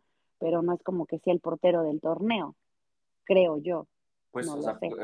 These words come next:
Speaker 2: este partido lo, lo, lo va a poner ahí, ¿no? Junto con Acevedo
Speaker 1: Claro.
Speaker 2: y este, y el, pues el mismo Guacho, ¿no? Lo ha hecho bien también. Eh, Thiago Volpi de Toluca, o sea, digo, a ver,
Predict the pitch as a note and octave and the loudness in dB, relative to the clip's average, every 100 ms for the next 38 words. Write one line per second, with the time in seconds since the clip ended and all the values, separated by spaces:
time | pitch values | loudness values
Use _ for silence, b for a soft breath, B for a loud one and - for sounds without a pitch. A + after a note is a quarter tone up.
0 | G#2+ F2 - D3 - - A#2 C3+ A#2+ F#2+ | -6 -8 -6 -2 -2 -4 -6 -4 -4 -6
1 | F2 F#2 F2 F2 F#2+ G#2 - G2 F2+ B2+ | -8 -10 -10 -6 -2 -2 -2 -4 -4 -4
2 | G2 G#2 D3+ C#3 - - F2+ - F3+ G#3+ | -6 -8 -8 -14 -14 -10 -10 -6 4 8
3 | A3+ A#3 F#3 - G2+ G2+ F2+ E2+ E2+ - | 8 6 4 2 0 0 -4 -8 -12 -12
4 | - F2+ E2+ E2 D#2+ D#2+ E2+ F2+ E2+ F2 | -12 -8 -6 -8 -10 -14 -16 -16 -10 -10
5 | E2+ E2 D#2+ E2 D#2+ - C#3 F3+ G#3+ G3+ | -10 -12 -14 -16 -18 -8 -6 -4 -2 0
6 | D#3+ F3+ - C3 E3 F#3 C#3+ A#2+ G#2+ C3 | 0 0 -4 -8 -4 -2 -2 -2 -2 2
7 | D3 D3+ C#3+ G#2 G2+ A2+ C3+ D3 D#3 _ | 2 0 -2 -6 -6 -6 -4 -6 -8 _
8 | _ _ _ _ _ - G2 F#2+ F#2+ F#2+ | _ _ _ _ _ -6 -4 -4 -4 -2
9 | F#2 F#2 F#2 - - B2+ G#2+ G2 A2+ C3+ | -2 0 -2 -4 0 4 4 2 2 2
10 | C3 G#2 F#2+ F#2+ F#2 C3 C#3+ - C3+ C3+ | 0 -4 -2 -4 -2 -2 0 4 6 6
11 | A#2+ A#2 B2 A2+ G#2 - _ _ - A#2 | 4 2 2 0 -2 -8 _ _ 0 2
12 | A2+ - | 2 -2